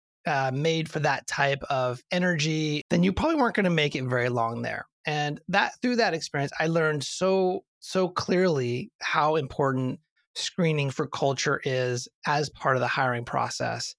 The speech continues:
because we all know as business owners, the expense in time and effort and money is, it goes into bringing someone into the organization only to find out that they're not the right fit, regardless of their,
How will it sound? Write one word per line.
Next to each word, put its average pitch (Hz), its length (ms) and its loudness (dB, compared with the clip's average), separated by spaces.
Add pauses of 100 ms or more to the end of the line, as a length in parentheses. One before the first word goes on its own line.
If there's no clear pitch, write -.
(100)
because 147 240 0
we 151 120 2
all 151 160 2
know 151 180 2
as 139 140 0
business 160 400 0
owners, 127 420 0 (400)
the 156 180 0
expense 156 760 -2 (480)
in 127 200 -2
time 151 440 0
and 131 160 -4
effort 147 320 0
and 123 180 -4
money 147 540 0
is, 135 480 -2 (100)
it 147 260 -4
goes 160 280 0
into 147 600 -2
bringing 156 380 0
someone 135 340 0
into 151 220 -2
the 147 140 0
organization 131 800 -2
only 247 200 2
to 196 140 2
find 160 420 0
out 143 220 2
that 135 160 -6
they're 131 180 0
not 139 300 2
the 156 80 0
right 135 260 2
fit, 208 440 -2
regardless 156 560 2
of 139 120 -2
their, 127 320 2